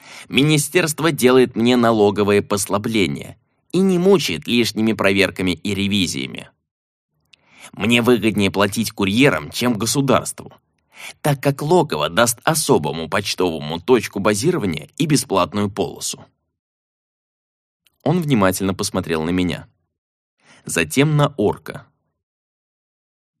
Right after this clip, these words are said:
«Я хочу предложить вам работу курьеров. Не почтальонов. Это разные вещи. Посылки и обычные письма возят стандартным транспортом.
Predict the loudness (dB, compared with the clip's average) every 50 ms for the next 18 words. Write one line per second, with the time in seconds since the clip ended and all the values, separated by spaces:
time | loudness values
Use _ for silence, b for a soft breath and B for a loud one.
0 | _ _ -16 -8 -4 -2 -2 -2 -2 -4 -4 -2 -2 -2 0 0 0 2 4 4
1 | 4 4 2 0 0 0 0 0 0 0 -2 -2 -4 -6 -6 -8 -10 -8 -6 -4
2 | -2 -2 -4 -4 -6 -10 -16 -20 _ _ _ _ _ _ _ _ _ _ _ _
3 | _ _ _ _ _ _ -10 -6 -4 -2 -2 -2 -2 -2 -4 -4 -4 -4 -2 -2
4 | 0 0 0 0 0 -4 -8 -16 -20 _ _ _ _ _ _ _ _ _ _ _
5 | _ _ -20 -14 -10 -6 -4 -2 -2 -2 -2 -4 -6 -8 -10 -10 -10 -12 -12 -12
6 | -12 -14 -14 -16 -20 -20 _ _ _ _ _ _ _ _ _ _ _ _ _ B
7 | B B B B B B -2 0 0 0 0 -2 -2 -2 -2 -2 -4 -6 -6 -2
8 | 0 2 2 2 0 -2 -4 -4 -6 -6 -6 -6 -6 -6 -4 -4 -4 -2 0 0
9 | 0 2 4 4 4 4 4 2 -2 -2 -2 -2 0 0 0 0 -2 -2 -4 -6
10 | -4 -2 -2 -2 -2 -4 -6 -10 -14 -14 -14 -14 -16 -16 -16 -18